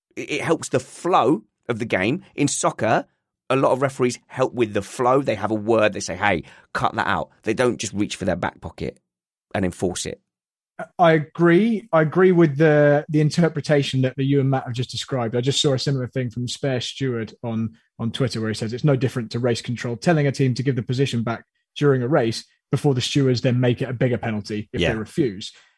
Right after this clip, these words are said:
Speaker 2: However, it's the way he puts it across, which makes it seem like a decision that
Speaker 1: Yeah.
Speaker 2: they can then go off and have a little think about.
Speaker 1: Yeah.
Speaker 2: It just seems unnecessary.
Speaker 1: What punishment
Speaker 2: Just
Speaker 1: do you
Speaker 2: tell,
Speaker 1: want?
Speaker 2: just tell them to do it. If you want them to give the position back, you're in charge. Say,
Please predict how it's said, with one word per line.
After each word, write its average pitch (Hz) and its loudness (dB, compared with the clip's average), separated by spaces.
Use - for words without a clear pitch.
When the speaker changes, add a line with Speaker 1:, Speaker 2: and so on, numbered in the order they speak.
Speaker 2:
However, 170 4
it's 151 -6
the 160 2
way 190 6
he 160 4
puts 156 2
it 127 -4
across, 135 0
which 156 -6
makes 165 2
it 170 -2
seem 208 4
like 143 0
a 147 -4
decision 127 2
that 143 -8
Speaker 1:
Yeah. 120 2
Speaker 2:
they 175 6
can 170 6
then 160 4
go 156 6
off 147 2
and 156 2
have 143 2
a - 0
little 151 -2
think 185 4
about. 110 -8
Speaker 1:
Yeah. 123 2
Speaker 2:
It 196 -10
just 214 -2
seems 226 6
unnecessary. 190 2
Speaker 1:
What 220 2
punishment 143 2
Speaker 2:
Just 101 0
Speaker 1:
do 208 2
you - 4
Speaker 2:
tell, 269 8
Speaker 1:
want? - -2
Speaker 2:
just 240 -4
tell 277 4
them 254 4
to 160 -2
do 233 4
it. 123 0
If 143 -2
you 202 4
want 240 4
them 214 4
to 185 0
give 240 2
the 202 2
position 180 2
back, - -8
you're 196 6
in 208 4
charge. 147 2
Say, 160 2